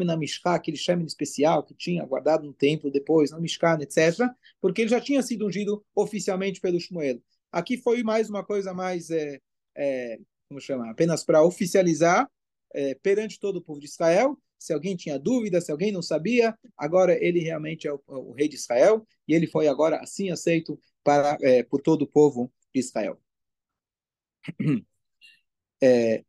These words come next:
David Ameller, é, ele se juntou naquela hora, os Zekenim, os anciãos, os sábios da época se juntaram com o rei David, e a gente tem aquela, é, frase, a gente tem inclusive no Perkei Avot,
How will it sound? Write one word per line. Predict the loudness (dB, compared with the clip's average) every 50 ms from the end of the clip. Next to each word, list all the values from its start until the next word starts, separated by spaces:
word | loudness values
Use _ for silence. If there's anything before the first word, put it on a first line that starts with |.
| _ -2
David | 2 2 4 4 2 2 2
Ameller, | 2 4 4 4 4 4 2 -2 -4 _ _ _ _ _ _ _ _ _ _ _ -2
é, | -2 0 0 -2 -4 -6 -8
ele | -6 -6 -6
se | -8 -8 -8
juntou | -8 -8 -4 0 2 2 2
naquela | 2 2 2 4 4 6 6
hora, | 6 4
os | 2 2
Zekenim, | 0 -4 -2 -4 -4 -2 0 0 0 0 -2 -6 -8 _ _ _ _
os | -10
anciãos, | -10 -10 -10 -4 0 2 4 4 2 0 -4 -8 -12 -14
os | -14 -14 -14 -14 -10 -2
sábios | 0 2 2 2 2 0 -2 0
da | 4 4
época | 4 4 2 -2 -12 -10
se | -8 -8 -6
juntaram | -8 -6 -2 0 2 2 2 0 -2
com | -4 -4 -2
o | 0
rei | -2 -2 -2
David, | -4 -4 0 0 0 0 0 -4 _ -20 -20 _ _ _ _ _ _ -6
e | -4
a |
gente | -2 -2 -4 -4
tem | -2 -4
aquela, | -2 2 2 4 4 4 2 2 -2 _ _ _
é, | -8 -6 -6 -6 -6 -8 _ -2
frase, | 0 2 2 2 0 -2
a |
gente | -8 -8 _
tem | -6 -6 -6
inclusive | -2 -4 -2 0 0 -2
no | -2
Perkei | -2 -4 -4 -2 -2 -4 -4
Avot, | 2 4 4 4 4 0 _